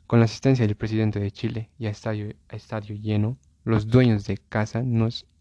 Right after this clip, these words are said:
apabullaron por siete a una. Como consuelo quedaron el gol de la apertura de Teófilo Aguilar,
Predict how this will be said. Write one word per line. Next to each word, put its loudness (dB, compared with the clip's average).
apabullaron 0
por 2
siete -2
a 0
una. 2
Como -2
consuelo 0
quedaron 4
el 2
gol 2
de 0
la -2
apertura -4
de -4
Teófilo 0
Aguilar, -6